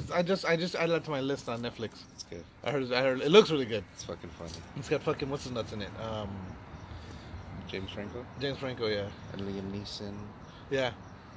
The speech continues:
Speaker 1: that looks good. I wanna check that out. Um,
Speaker 2: It's really good.
Speaker 1: yeah, I, I saw two
Speaker 2: I
Speaker 1: memes
Speaker 2: watched it,
Speaker 1: about
Speaker 2: like,
Speaker 1: the
Speaker 2: three or four times, or three, or two or three times.
Speaker 1: Is it a series or is it a movie?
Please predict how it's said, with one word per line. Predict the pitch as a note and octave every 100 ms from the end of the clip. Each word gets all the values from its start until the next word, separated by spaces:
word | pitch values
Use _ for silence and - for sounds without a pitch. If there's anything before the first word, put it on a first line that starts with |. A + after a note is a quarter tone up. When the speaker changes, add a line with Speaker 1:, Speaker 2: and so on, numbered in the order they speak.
| - - - - - - -
Speaker 1:
that | B2+
looks | C#3 -
good. | C3 G#2+
I | A2
wanna | B2+
check | A2 A#2+
that | A2 A2+ G#2 C#3+
out. | C3 B2+
Um, | A2+ G#2 - - -
Speaker 2:
It's | G#2 A2+
really | G#2 G2
good. | G2+ - - - - - -
Speaker 1:
yeah, | A#2+ B2 D#3
I, |
I | D3+
saw | F#3
two | F3+ F3
Speaker 2:
I | D#3
Speaker 1:
memes | A2+
Speaker 2:
watched | A#2
it, | D3
Speaker 1:
about | B2
Speaker 2:
like, | G#2+ A2
Speaker 1:
the | E2+ - -
Speaker 2:
three | G2 F#2+
or | F2
four | F#2 F2
times, | F2+ F2 - -
or | G#2+ F#2+
three, | G#2+ -
or | G2 F2+ -
two | - G#2
or |
three | F#2+ F#2 -
times. | F2+ -
Speaker 1:
Is | F3+
it | G3+
a | E3+
series | - G#3+ C#4+
or | G#3
is | D3
it |
a | B2+
movie? | C#3+ A2